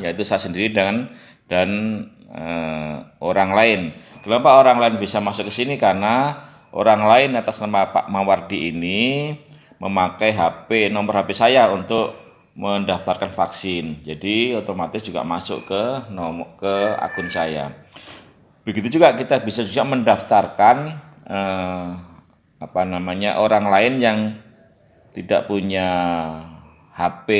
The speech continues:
Android, bisa kita daftarkan di sini, sehingga kita bisa juga mengunduhkan orang lain yang, yang nitip di sini gitu. Oke, sekarang saya klik nama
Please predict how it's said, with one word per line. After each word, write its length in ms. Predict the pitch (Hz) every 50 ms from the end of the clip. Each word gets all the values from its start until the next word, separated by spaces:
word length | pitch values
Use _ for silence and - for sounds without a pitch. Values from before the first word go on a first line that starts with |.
| 98 95 92 87 85 85 - - - - _ _ _
Android, 640 | - 98 101 92 - 85 101 117 127 - - - - - _ _ _ _ _ _ _ _ _ _ _ _ _ _ -
bisa 180 | 82 - 98 92
kita 220 | 92 98 98 95
daftarkan 420 | - 101 90 - - - 90 101
di 80 | 92 90
sini, 240 | 85 92 107 113 107
sehingga 240 | 107 92 90 87 85
kita 540 | - - - - 95 92 - - - -
bisa 240 | - - - 214 208
juga 240 | 208 120 - - -
mengunduhkan 1040 | - 101 98 98 98 - 110 101 92 90 92 85 - - - 95 98 110 120 120 -
orang 320 | - - 87 90 90 87 82
lain 220 | 80 85 95 110 104 95
yang, 160 | 95 92 92 95 - - _ _ _ _ _ _ _ _
yang 240 | 87 90 90 87 85
nitip 400 | 101 117 110 - 139 120 - -
di 80 | 95 85
sini 300 | - 87 80 80 76 71
gitu. 180 | 78 73 -
Oke, 160 | 76 87 147 139
sekarang 400 | 139 - 113 113 127 139 139 139
saya 220 | - 120 110 -
klik 160 | - 127 -
nama 180 | 113 113 107